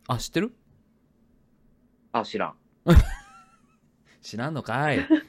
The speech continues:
Speaker 2: <laughs> 聞いたことはあるけど、全然分かってはいない。
Speaker 1: なるほど、なるほど。ほんで、
Speaker 2: うん。うん。
Speaker 1: あの、グリさん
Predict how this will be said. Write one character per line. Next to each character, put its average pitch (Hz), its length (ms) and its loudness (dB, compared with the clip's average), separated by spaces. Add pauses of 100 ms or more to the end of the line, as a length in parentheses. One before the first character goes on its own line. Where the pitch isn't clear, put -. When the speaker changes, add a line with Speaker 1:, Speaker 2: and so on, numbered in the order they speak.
(400)
Speaker 2:
<laughs> - 680 -20
聞 185 200 -6
い 190 40 -16
た 185 120 2
こ - 140 2
と 180 120 6
は 170 80 10
あ 170 40 8
る 170 100 0
け 208 120 0
ど、 113 360 0 (200)
全 117 200 -6
然 104 120 -2
分 95 100 -6
か 104 80 -6
っ - 60 -12
て - 60 -14
は 73 80 -10
い 67 60 -18
な - 80 -20
い。 - 60 -20
Speaker 1:
な 156 220 -4
る 135 60 -2
ほ 127 60 -6
ど、 - 20 -6
な 113 120 -8
る 104 80 -8
ほ 95 60 -12
ど。 92 200 -14 (360)
ほ 202 160 -2
ん 196 140 0
で、 180 200 4
Speaker 2:
う 139 60 -2
ん。 107 320 -2 (800)
う 143 120 -6
ん。 127 60 0
Speaker 1:
あ 127 80 2
の、 120 120 0
グ 156 180 0
リ 226 80 4
さ 98 280 -4
ん 82 180 -10